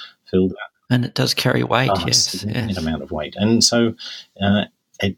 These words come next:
Speaker 1: and I definitely am privy to circumstances where there've been excellent forms which have just not been filled out, um, and it casts the whole process into, um,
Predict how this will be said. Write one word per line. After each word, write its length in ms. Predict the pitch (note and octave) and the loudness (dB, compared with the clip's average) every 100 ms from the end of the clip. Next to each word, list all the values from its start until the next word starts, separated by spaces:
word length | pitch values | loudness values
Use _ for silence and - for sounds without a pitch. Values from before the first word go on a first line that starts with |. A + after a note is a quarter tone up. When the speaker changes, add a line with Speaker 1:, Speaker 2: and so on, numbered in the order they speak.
| _ | _
Speaker 1:
and 240 | - F#2+ F#2+ | -2 2 4
I 160 | F#2 | 4
definitely 600 | F2+ G2+ - G#2+ E2 E2 D#2 | 4 0 0 -2 -2 -2 -2
am 340 | D#2 D#2+ - _ _ - | 0 -2 -4 _ _ -10
privy 580 | - - G2 G2 G2+ | -8 0 0 2 0
to 380 | F#2+ - E2 D#2 | 0 -2 -2 -2
circumstances 920 | - - D#2+ E2 D#2 D#2+ D#2+ - D#2 | 0 0 -2 -4 -4 -4 -4 -4 -4
where 260 | E2 D#2 D#2+ | -4 -4 -4
there've 340 | - F2 D2+ - | -4 -6 -6 -4
been 240 | E2 D#2+ - | -2 -2 -4
excellent 480 | - - F#2+ D2 | -2 0 0 -4
forms 380 | - F#2+ E2+ - | -2 -2 -2 -4
which 200 | F#2 - - | -4 -4 -6
have 120 | B2+ - - | -10 -10 -6
just 420 | - - - - | -4 0 -2 0
not 260 | - - - | -2 -4 -2
been 220 | G2 F#2 | -2 -2
filled 320 | - F#2+ E2+ | 0 0 2
out, 420 | G2+ F#2+ F2+ A#2 - - - - _ | 2 2 0 -4 -6 -16 -18 -20 _
um, 260 | F#2 F2+ F2+ - | -6 -2 -2 -2
and 100 | F#2+ | 0
it 180 | F#2+ - | -2 -4
casts 640 | - G#2 G#2 - - - | -8 -6 0 0 0 -2
the 120 | F2 | -2
whole 220 | F2 E2 | -4 -6
process 640 | D#2+ - E2+ - D#2+ D2 - | -8 -4 0 0 0 0 -2
into, 600 | D#2 D2 - D#2+ D#2 D2+ | -6 -6 -4 -4 -4 -6
um, 280 | D#2 D2+ D#2+ | -12 -14 -20